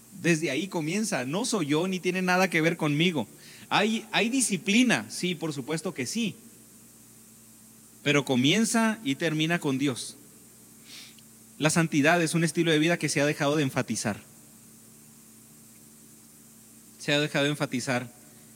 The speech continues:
en muchos lugares, en muchas congregación-, muchas congregaciones. Si somos del Señor, no podemos vivir sin santidad. Juan exhorta,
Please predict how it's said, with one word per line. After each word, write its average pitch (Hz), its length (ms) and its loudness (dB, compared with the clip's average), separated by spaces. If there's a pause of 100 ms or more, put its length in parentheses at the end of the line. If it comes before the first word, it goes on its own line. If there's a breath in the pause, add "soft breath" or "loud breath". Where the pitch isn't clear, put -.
(640)
en 131 160 4
muchos 147 300 4
lugares, 117 400 2
en 120 120 2
muchas 151 300 0
congregación-, 110 640 -2 (380)
muchas 139 320 0
congregaciones. 110 720 0 (520 loud breath)
Si - 160 0
somos 165 320 4
del 165 140 0
Señor, 139 360 0
no 139 140 0
podemos 143 380 0
vivir 135 320 4
sin 127 180 0
santidad. 104 500 -2 (1700 loud breath)
Juan 156 300 -2
exhorta, 139 520 0